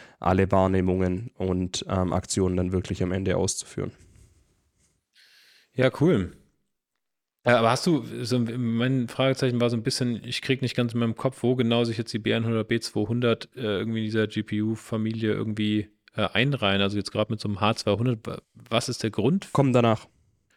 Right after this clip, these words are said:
Speaker 2: Kommt danach?
Speaker 1: Also einfach
Speaker 2: Also
Speaker 1: Next Generation.
Speaker 2: einfach stärker als die H zweihundert.
Speaker 1: Genau, wir hatten ja A einhundert, dann kam letztes Jahr H einhundert und jetzt kommt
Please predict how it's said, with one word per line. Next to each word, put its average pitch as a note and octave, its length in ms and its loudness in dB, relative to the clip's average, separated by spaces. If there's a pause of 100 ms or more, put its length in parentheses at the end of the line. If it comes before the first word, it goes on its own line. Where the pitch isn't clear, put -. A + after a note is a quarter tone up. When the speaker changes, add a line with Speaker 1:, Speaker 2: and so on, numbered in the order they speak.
(260)
Speaker 2:
Kommt C3 160 2
danach? B2 200 6
Speaker 1:
Also C3+ 160 0 (120)
einfach B2 260 4
Speaker 2:
Also A2 280 0
Speaker 1:
Next B2+ 320 2
Generation. A2+ 540 4
Speaker 2:
einfach A2 360 2
stärker G#2 360 2
als G#2 200 0
die G2 160 0
H G2+ 160 2
zweihundert. F#2+ 540 -2
Speaker 1:
Genau, B2+ 240 4
wir A2+ 80 6
hatten A#2 180 2
ja A2 240 4
A G2+ 240 4
einhundert, D#3+ 640 2
dann A2 160 2
kam G2+ 300 0
letztes G2+ 380 0
Jahr F#2 300 4
H D3 240 4
einhundert B2 600 2
und G#2+ 160 -2
jetzt G2+ 180 0
kommt F#2+ 320 -4